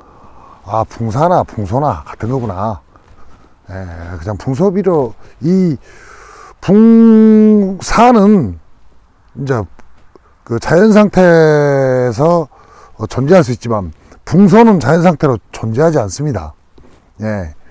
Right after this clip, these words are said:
그래서, 음, 자연 상태로 존재하는 붕사를 우리가 주는 겁니다. 얘가 먹으면은, 여기 지금 이게 체리나무인데요. 얘가 먹으면은, 어, 먹고 나서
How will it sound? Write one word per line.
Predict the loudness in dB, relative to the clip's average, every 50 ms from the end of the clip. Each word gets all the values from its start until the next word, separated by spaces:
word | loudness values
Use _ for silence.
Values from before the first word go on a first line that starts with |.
| -20 -20 -20 _
그래서, | -4 -2 -2 0 0 0 0 0 -2 -4 _ -18 -20 -20 -20 -20 -20 -20 _ _ _ -14
음, | -12 -10 -10 -8 -8 -8 -8 -10 -10 -8
자연 | -6 -4 -4 -2 0 -2
상태로 | -2 -2 -2 -2 -2
존재하는 | -2 -4 -4 -2 -2 -2 -2 -4 -6
붕사를 | -8 -6 -4 -4 -2 -2 -2 -2 2 2 2 4 4 2 2 0 -2 -6 -16 -20 -20 -20 -20 -20 -20 _ -8
우리가 | -6 -6 -6
주는 | -6 -4 -4 -2
겁니다. | -2 0 -2 -2 -2 -2 -2 -4 -6 -10 _ _ _ _ _ _ _ _ _ -10 -6
얘가 | -2 0 0 0 2
먹으면은, | 2 2 2 4 4 4 4 4 2 2 0 -4 _ _ _ _ _ _ _ _ _ _ _ -8
여기 | -8 -8
지금 | -6 -4 -4 -4 -4
이게 | -4 -6 -6
체리나무인데요. | -4 -4 -4 -2 -2 -2 -4 -4 -4 -4 -4 -4 -6 -8 -10 -14 _ _ -20 -20 -20 -20 _ -10 -2 2
얘가 | 4 4 4
먹으면은, | 4 4 6 6 6 6 4 4 2 0 -2 -4 -8 _ _ _ _ _ _ _ _ _ _ _ -20 _ -20 _ _ _ _ _ _ _ _ _ -14
어, | -10 -8 -6 -4 -4 -6 -6 -6 -8 -8 -8 -10 -12 -14 -18 -20 -20 _ _ -20 -20 _ _ -20 -20 -20 -20 _ _ _ _ -20 -20 -20 -20 _ -14 -8
먹고 | -6 -6 -2 0 0
나서 | 2 2 2 2 0 0 0 -2 -4